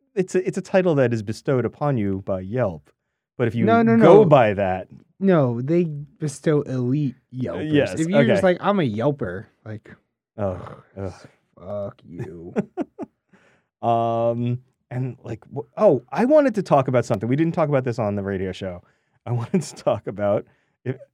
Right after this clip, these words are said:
Speaker 1: your, um, your April first, uh,
Speaker 2: My A S M R.
Speaker 1: <laughs> A S M R.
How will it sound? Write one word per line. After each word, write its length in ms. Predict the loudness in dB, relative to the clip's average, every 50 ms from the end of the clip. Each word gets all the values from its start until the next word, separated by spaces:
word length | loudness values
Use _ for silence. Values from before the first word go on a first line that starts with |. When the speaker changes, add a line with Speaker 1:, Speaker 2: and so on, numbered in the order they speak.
| _ _
Speaker 1:
your, 420 | -2 0 2 2 2 0 0 -2 -2
um, 480 | -2 -2 0 -2 -2 -2 -2 -4 -6 -8 _ _ _ _
your 160 | -4 -2 -2
April 260 | -2 -2 -2 -2 -4 -4
first, 480 | -2 0 0 0 0 -2 -6 _ -2
uh, 380 | 0 2 4 4 4 2 2 0 -4 -8 _ _ _ _ _
Speaker 2:
My 160 | -10 -8 -8 -6
A 220 | -4 -4 -2 -2
S 160 | -2 -4 -6 -6
M 160 | -6 -6 -4
R. 180 | -4 -4 -2 -2
Speaker 1:
<laughs> 220 | -2 -2 0 0
A 100 | -2 2 2
S 180 | 2 2 4 2
M 160 | 2 2 4
R. 360 | 4 4 4 4 2 2 -2